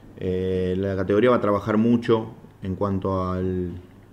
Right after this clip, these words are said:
al desarrollo de los autos, en cuanto al, al reglamento, ¿no? Porque va a haber marcas que se van a disparar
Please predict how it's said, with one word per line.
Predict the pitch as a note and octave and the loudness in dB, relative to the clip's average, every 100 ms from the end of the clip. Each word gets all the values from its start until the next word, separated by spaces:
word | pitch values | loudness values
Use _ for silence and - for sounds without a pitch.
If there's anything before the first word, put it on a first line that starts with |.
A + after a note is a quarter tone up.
| - - | -20 -10
al | F#2+ | -6
desarrollo | F#2 F#2+ G#2 G#2 | -4 -4 -4 -2
de | G2 | -2
los | G2 | 2
autos, | B2 F#2 | 2 2
en | F#2+ | -2
cuanto | G2 G2+ G2+ | -2 -2 0
al, | G2 F#2+ F#2+ | 0 0 -2
al | F#2+ F#2 F#2+ F#2 | -4 -2 -2 -2
reglamento, | F#2 G2+ A2 D3 D#3 F#2+ G2 | -2 0 2 2 2 2 2
¿no? | A2+ | 0
Porque | G#2 G2 | 0 0
va | |
a | A2 | 0
haber | A2 | 0
marcas | A#2+ A#2 G2+ | 0 -2 -4
que | G2 | -6
se | G2+ | -6
van | G#2 | -4
a | G2+ | -4
disparar | F#2 F#2+ G#2 G#2 F#2 | -4 -2 0 -2 -6